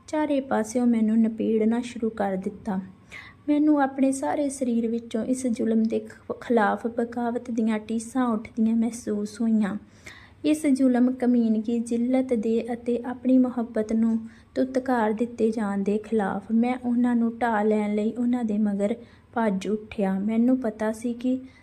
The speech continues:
ਸੱਤੋ ਦੇ ਰੇਲਵੇ ਸਟੇਸ਼ਨ ਨੂੰ ਜਾਣ ਲਈ ਉਹ ਸੇਨ ਦਰਿਆ ਦੇ ਨਾਲ ਨਾਲ ਜਾਣ ਵਾਲੇ ਰਸਤੇ ਜਾ ਰਹੇ ਹੋਣਗੇ। ਛੇਤੀ ਹੀ ਮੈਂ ਉਹਨਾਂ ਨੂੰ ਜਾ ਮਿਲਿਆ। ਹੁਣ ਹਨੇਰਾ ਪੂਰੀ ਤਰ੍ਹਾਂ ਛਾ ਚੁੱਕਿਆ ਸੀ। ਮੈਂ ਚੁੱਪਚਾਪ ਉਹਨਾਂ ਦੇ ਪਿੱਛੇ ਤੁਰਨ ਲੱਗਿਆ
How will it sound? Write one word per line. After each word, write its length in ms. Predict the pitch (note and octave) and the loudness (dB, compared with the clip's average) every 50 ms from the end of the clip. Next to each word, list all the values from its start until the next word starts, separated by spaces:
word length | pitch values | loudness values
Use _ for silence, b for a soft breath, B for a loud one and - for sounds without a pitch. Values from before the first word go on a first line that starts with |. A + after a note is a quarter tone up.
| B - - | B -20 -6
ਸੱਤੋ 480 | - C4 A#3+ B3 B3 - - C4+ C4+ | -2 -2 -2 -2 -4 -2 0 2 2
ਦੇ 220 | C4+ B3 A#3+ A#3 A#3 | 4 4 4 4 4
ਰੇਲਵੇ 400 | A#3 A3 G#3 G#3+ G#3+ A3 A#3 A#3 | 4 4 2 2 2 0 0 0
ਸਟੇਸ਼ਨ 500 | A#3 - - A#3 A3+ - - - A#3+ A#3 | -2 -2 -2 -2 -2 -2 -2 0 0 2
ਨੂੰ 180 | A3+ A3 G#3+ | 2 2 0
ਜਾਣ 360 | G#3+ A3 G#3 G3+ G#3 G#3 A3 | 0 0 -2 0 0 0 0
ਲਈ 220 | A3 G#3+ G#3+ A3+ - | 2 2 2 2 0
ਉਹ 180 | B3 B3 B3+ | 0 0 0
ਸੇਨ 420 | B3+ B3+ - B3 A3+ A#3 A#3 A#3 A#3 | -2 -2 -2 -2 0 2 2 2 2
ਦਰਿਆ 400 | A#3+ A#3 A#3 A3+ G#3+ G#3+ G#3 G3+ | 2 2 2 2 2 2 0 0
ਦੇ 180 | G#3 A3+ A3 | 0 0 0
ਨਾਲ 420 | A3+ A3+ A#3 A#3+ A#3+ A3+ G#3+ A3 A3+ | 2 2 2 0 -2 -2 -2 -2 -2
ਨਾਲ 240 | A#3 A#3 A3+ A3 A3 | 0 0 0 -2 -2
ਜਾਣ 340 | - G#3 G3+ G3+ G3+ G#3 | -2 -2 0 0 0 0
ਵਾਲੇ 260 | A3 G#3+ G#3 G#3+ A3+ A3+ | 0 0 0 0 0 0
ਰਸਤੇ 520 | A3+ A3 A3+ A3+ - - A#3 B3 B3 A#3+ B B B B B B B B - - A#3+ | -2 -2 -4 -6 -2 0 0 0 0 -2 B B B B B B B B -6 -2 0
ਜਾ 240 | G#3+ A#3 G3+ F#3+ G3 | 2 4 2 2 2
ਰਹੇ 320 | A#3 A#3 G3+ G#3 A3+ A3+ | 0 0 0 0 0 0
ਹੋਣਗੇ। 460 | A3+ A3+ A3+ G#3+ G3+ G#3 - G3+ A3 | 0 0 0 0 0 0 0 -2 -2
ਛੇਤੀ 520 | A3 - - C4+ C4 C4+ C4+ C4+ D4+ D4+ D4 | -2 -2 -2 -2 -2 -2 -2 -2 -2 0 2
ਹੀ 120 | C#4+ C#4+ | 2 4
ਮੈਂ 200 | C4+ C4 B3+ C4 | 4 4 2 2
ਉਹਨਾਂ 340 | B3 A3+ A#3+ A3+ A3 A3+ A3+ | 2 2 2 4 4 4 2
ਨੂੰ 140 | A3+ A3+ A3 | 2 2 0
ਜਾ 280 | A#3 A#3 G#3 F#3+ G3 | -2 -2 -2 -2 -2
ਮਿਲਿਆ। 460 | G3 G3+ G3 G3+ G3+ G3 G3 G3 G#3+ A3+ B B B B B B _ - | -2 -2 -2 -2 -2 0 -2 -2 -4 -6 B B B B B B _ 4
ਹੁਣ 140 | C#4+ D4 C#4+ | 4 6 6
ਹਨੇਰਾ 520 | C4+ C#4+ D4 C#4 C#4+ C#4 C4+ B3 B3 B3 | 4 2 2 2 4 4 2 2 0 0
ਪੂਰੀ 400 | B3 B3 - D4 D4+ D#4 D4+ C#4 | -2 -4 -4 -2 -2 0 -2 -2
ਤਰ੍ਹਾਂ 300 | C4 - B3 A#3 A3 G3+ | -2 -2 -2 0 0 0
ਛਾ 280 | A3+ - - A3 G3+ G3+ | -2 -4 -4 -4 -4 -4
ਚੁੱਕਿਆ 440 | G3 - G3+ G#3 - G#3 G3+ G3+ G#3 | -4 -6 -8 -6 -4 -4 -2 -2 -4
ਸੀ। 220 | G#3 - A3+ A3+ | -4 -4 -2 0
ਮੈਂ 220 | A3 A3+ A#3 A#3+ A#3+ | 2 2 2 0 -4
ਚੁੱਪਚਾਪ 800 | A#3+ - B3 A3+ A3 G#3+ G#3+ - - - B3 A3 G#3+ G#3+ G#3+ - | -4 -2 0 0 0 -2 -4 -8 -8 -4 -2 -2 -2 -4 -4 -4
ਉਹਨਾਂ 380 | A#3 A#3+ B3 A#3 A#3 B3 A#3+ | 0 0 2 2 2 0 0
ਦੇ 120 | A3 G#3+ G#3 | -2 -2 -4
ਪਿੱਛੇ 420 | - G#3+ G#3+ - - - A#3+ A#3 | -4 -6 -10 -8 -6 -4 -4 -2
ਤੁਰਨ 360 | A#3 A#3 A3 G#3+ G#3 G3+ G3+ | -2 0 -2 0 0 0 0
ਲੱਗਿਆ 460 | G3+ G3 F#3+ G3 - G3 G3 G3 G#3+ | -2 -2 -4 -4 -2 -2 -2 -2 -4